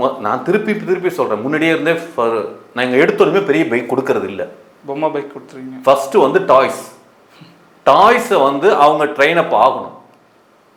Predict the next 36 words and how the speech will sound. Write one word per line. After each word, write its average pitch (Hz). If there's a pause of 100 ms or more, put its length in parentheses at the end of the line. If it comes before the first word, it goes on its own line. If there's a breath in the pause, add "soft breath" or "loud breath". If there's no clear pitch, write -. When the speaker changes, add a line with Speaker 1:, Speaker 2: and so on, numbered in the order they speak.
(600)
Speaker 1:
டாய்ஸ்ல 190
எப்படிடா 185
ட்ரெயின் 170
அப் 151
ஆகலாம்லாம் 147
நீங்க 131
யோசிக்க 127
வேணாம். 85 (520)
But -
ஒரு 127
பைக்னா 190
எப்படி, 160
அதை 131
எப்படி 143
ஹேண்டில் 156
பண்ண 120
முடியும், 104
என்ன 127 (600 soft breath)
அப்படின்னு 143
அந்த 147 (280)
டாய்ஸை 185
வந்து, 160 (140)
அப்புறம் 185
வந்து 180
நாங்க 165
வந்து 160
என்ன 160
சொல்றது, 120 (320 loud breath)
இப்போ 139
ஃபாரின்ல 170
எல்லாம் 180
நீங்க 151
வந்து 147 (800 loud breath)
டிரைவ் 160
பண்ணோம் 151
அப்படின்னா 147